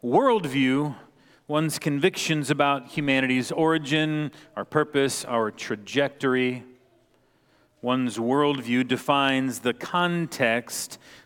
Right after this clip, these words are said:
within which one's morality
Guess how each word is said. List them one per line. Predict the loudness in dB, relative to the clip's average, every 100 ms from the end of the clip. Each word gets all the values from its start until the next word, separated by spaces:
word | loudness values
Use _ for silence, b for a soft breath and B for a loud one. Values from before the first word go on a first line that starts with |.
| B -8
within | -2 0 2 2
which | 2 2 0 -4 -8 -10 -16 b b b b -4
one's | 0 0 -2 -4 -2
morality | 2 2 4 2 0 -2 -2 -4